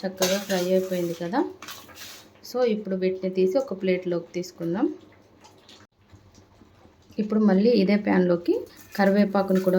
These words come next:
వేసి ఫ్రై చేసుకోవాలి. వీటిని ఫస్ట్ ముందు చక్కగా వాష్ చేసి కొంచెం ఆరబెట్టి తీసుకోవాలి కరివేపాకును. So, డస్ట్ ఏమీ లేకుండా. ఈ కరివేపాకును మంచిగా పొడి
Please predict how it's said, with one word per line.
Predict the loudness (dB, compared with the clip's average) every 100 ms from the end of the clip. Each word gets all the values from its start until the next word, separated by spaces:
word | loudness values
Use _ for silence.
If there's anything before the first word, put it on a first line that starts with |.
| 2
వేసి | 0 2 0 0 -8 -20 -20 -18 0
ఫ్రై | 2 4
చేసుకోవాలి. | 2 0 -2 0 2 2 2 2 -2 _ _ _ -4
వీటిని | -2 0 2
ఫస్ట్ | 2 2 2
ముందు | 4 4 4 0 -16 _ -4
చక్కగా | -2 2 2 4 4
వాష్ | 4 2 0 -2
చేసి | -2 0 2
కొంచెం | 0 2 2 6
ఆరబెట్టి | 6 4 0 0
తీసుకోవాలి | 0 -2 -4 -2 2 4 4 0 -10 -4 0
కరివేపాకును. | 4 4 4 0 2 4 4 2 -14 -20 -20 -18 -2
So, | 2 4
డస్ట్ | 2 2 4
ఏమీ | 4 2
లేకుండా. | 0 0 0 0 -4 -18 -20 -20 -20 -20 -20 -20 -20 -20 -20 -20 -20 _ _ _ -20 -20 _ -6 -6 -8 -8 -12 -14 -20 -20 _ -20 -20 _ _ _ -20 -20 -8 -6
ఈ | -4
కరివేపాకును | -2 0 -2 -2 -6 -6 -8 -4 -2 -2 -4
మంచిగా | -4 -4 -4
పొడి | -2